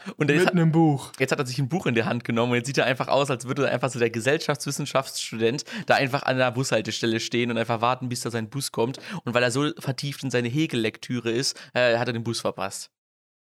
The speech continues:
Speaker 2: Das war Sein und Zeit, aber ist auch okay. Ähm, aber man
Speaker 1: <laughs>
Speaker 2: geht auch anders mit diesem Mantel. Man hat so einen erhabenen Gang. Das ist so ein Philosoph, so ein Gefühl, so
Speaker 1: Ja.
Speaker 2: „Ich hab die Weisheit.“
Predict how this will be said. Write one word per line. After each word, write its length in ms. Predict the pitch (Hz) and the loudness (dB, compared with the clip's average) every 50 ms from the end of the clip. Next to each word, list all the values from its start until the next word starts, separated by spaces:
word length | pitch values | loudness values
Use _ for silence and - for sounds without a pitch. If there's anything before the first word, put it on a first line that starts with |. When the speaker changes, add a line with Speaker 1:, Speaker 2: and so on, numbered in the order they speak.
| _ | _
Speaker 2:
Das 160 | _ 151 151 - | _ -12 -6 -6
war 80 | 147 143 | -4 0
Sein 240 | 151 147 151 151 | 2 2 4 4
und 100 | 147 147 | 2 0
Zeit, 380 | 143 - 143 139 139 147 147 - | 0 0 2 2 2 2 0 -2
aber 280 | - 131 123 120 117 - | -4 -6 -6 -6 -8 -10
ist 140 | - - - | -14 -16 -12
auch 120 | - 123 120 | -12 -10 -10
okay. 240 | 123 - - 127 - _ _ - - | -10 -12 -14 -18 -18 _ _ -4 0
Ähm, 280 | 156 160 170 170 170 165 _ | 2 2 2 2 0 2 _
aber 260 | 185 175 190 190 190 185 | 4 4 6 4 6 6
man 200 | 190 190 196 175 | 6 6 6 4
Speaker 1:
<laughs> 20 | |
Speaker 2:
geht 340 | 180 214 233 285 294 - - | 4 4 4 4 2 2 2
auch 300 | - 175 190 190 - - _ | 4 4 4 4 0 2 _
anders 640 | 190 214 277 330 330 226 165 131 127 135 131 - | 4 4 6 6 6 6 6 6 4 2 0 0
mit 160 | - 147 131 127 | 0 0 2 2
diesem 300 | 143 131 123 139 135 131 | 0 0 2 0 0 2
Mantel. 580 | 127 127 123 127 123 120 120 113 113 113 - _ _ _ | 2 2 2 0 -2 -2 -4 -6 -6 -6 -10 _ _ _
Man 160 | - 151 156 160 | -4 -2 0 0
hat 140 | 185 180 - | -2 -2 -2
so 80 | - | -4
einen 120 | 165 - _ _ | -4 -4 _ _
erhabenen 680 | 143 123 - - 151 160 175 180 165 147 131 127 123 120 | -6 -6 -6 -6 -4 -4 -4 -2 -2 -2 -2 -2 -2 -2
Gang. 360 | 143 131 147 143 120 - - _ _ _ _ _ | -4 -4 -4 -6 -6 -8 -14 _ _ _ _ _
Das 140 | 147 - | -6 -4
ist 100 | 208 196 | -4 -2
so 60 | - 196 | 0 0
ein 60 | 175 | -2
Philosoph, 560 | - - 202 180 180 165 165 180 214 233 - _ _ _ _ _ - | 0 0 2 2 4 4 4 2 2 0 -4 _ _ _ _ _ -4
so 60 | 170 | -2
ein 60 | 175 180 | -2 0
Gefühl, 440 | 190 185 - - 220 233 254 233 190 | -2 -4 -4 -4 -4 -4 -4 -4 -4
so 340 | 180 156 143 139 135 _ _ - | -4 -6 -6 -8 -10 _ _ -6
Speaker 1:
Ja. 240 | 110 110 110 - _ _ _ _ _ _ _ _ _ _ _ _ _ _ | -4 -2 -2 -4 _ _ _ _ _ _ _ _ _ _ _ _ _ _
Speaker 2:
„Ich 340 | 170 160 143 127 - - - | 2 2 2 0 -4 -8 -8
hab 120 | 127 - | -8 -4
die 160 | - 135 127 | -2 -2 0
Weisheit.“ 600 | 120 127 123 131 131 127 - - 120 117 - - | 2 2 2 2 -2 -4 -6 -10 -10 -12 -12 -16